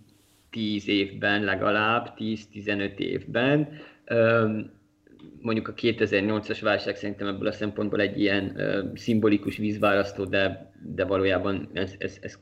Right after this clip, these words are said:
ki-, korábban kezdődött már. De szóval, hogy el-, erről beszélünk, ö, ez, ez egy globális jelenség, vagy mindenképp mondjuk a, a globális észak államainak, vagy az, amiket ugye a fejlettebb országoknak tartunk, ott nagyon erősen, ö,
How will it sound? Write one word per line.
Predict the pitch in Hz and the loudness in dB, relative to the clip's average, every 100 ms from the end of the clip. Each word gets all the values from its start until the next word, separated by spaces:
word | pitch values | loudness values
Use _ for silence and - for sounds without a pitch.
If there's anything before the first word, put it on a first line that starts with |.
| - | -8
ki-, | 110 - | -8 -6
korábban | - 113 104 95 98 | 0 4 4 2 -4
kezdődött | - 98 101 101 98 - | 0 -2 0 -2 -2 -4
már. | 98 101 120 147 - - - | -2 0 2 0 -4 -18 -10
De | 110 | 0
szóval, | 143 143 | 4 6
hogy | 135 - | 4 2
el-, | 131 147 | 2 4
erről | - 143 135 | 4 4 2
beszélünk, | 120 120 151 147 151 151 147 - - | 0 -4 -2 0 0 0 -2 -6 -6
ö, | 120 117 117 110 110 - - | -2 0 2 0 -2 -8 0
ez, | 117 117 120 | 0 0 -2
ez | 117 | 0
egy | 113 | 0
globális | 110 120 113 113 104 101 110 | 0 0 2 2 2 0 0
jelenség, | 101 117 135 - 147 143 139 - 117 | 2 2 -2 0 4 6 4 0 -2
vagy | 117 107 110 | 0 0 0
mindenképp | 127 123 113 113 110 - | 0 2 0 0 -2 -2
mondjuk | 120 110 110 - | -2 0 0 0
a, | 110 107 107 107 - - - - - | 4 6 4 2 -6 -18 -20 -20 -2
a | 104 | 2
globális | 104 127 123 120 107 113 - | 4 4 6 4 2 2 0
észak | 120 123 - 113 110 - - | 2 2 2 2 2 0 -4
államainak, | 110 107 110 110 107 107 110 104 | 0 2 2 0 -2 -2 -6 -6
vagy | 101 | -4
az, | 110 107 | -2 -2
amiket | 107 107 - - | -4 -4 -6 -6
ugye | 107 95 | -4 -2
a | 92 104 | -2 -6
fejlettebb | - 117 110 107 - 107 - 107 | 2 4 6 4 0 -4 -2 -6
országoknak | 107 104 104 98 98 95 | -2 -2 -2 -4 -8 0
tartunk, | 117 123 143 135 | 2 2 2 0
ott | 120 | -2
nagyon | 120 117 110 | 0 0 0
erősen, | 101 101 101 101 - 104 98 - | 0 0 0 -2 0 0 0 0
ö, | 104 101 | 2 4